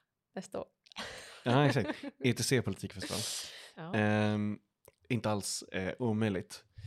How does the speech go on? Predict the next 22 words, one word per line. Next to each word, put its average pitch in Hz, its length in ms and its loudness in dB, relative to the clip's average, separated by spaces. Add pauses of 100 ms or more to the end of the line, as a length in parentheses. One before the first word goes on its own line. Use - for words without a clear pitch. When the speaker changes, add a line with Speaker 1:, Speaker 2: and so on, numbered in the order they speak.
(320)
Speaker 2:
Ehm, 123 520 4 (100)
ja, 151 120 8
men, 185 200 4
eh, 135 440 4
vi 147 160 2
kan 160 240 2
lämna 151 400 6
partiledardebaclet, 110 960 0 (100)
ehm, 101 500 -2 (720)
och, - 480 0
eh, 101 300 0 (420)
så 131 140 -6
skulle 123 280 0
vi, 113 260 2 (300)
ska - 140 -2
vi 135 60 2
prata 135 180 0
lite 127 240 0
mer 123 500 2
om 98 400 -2 (200)
statsministern? - 1700 -8 (380)
Speaker 1:
Ja. 156 540 -6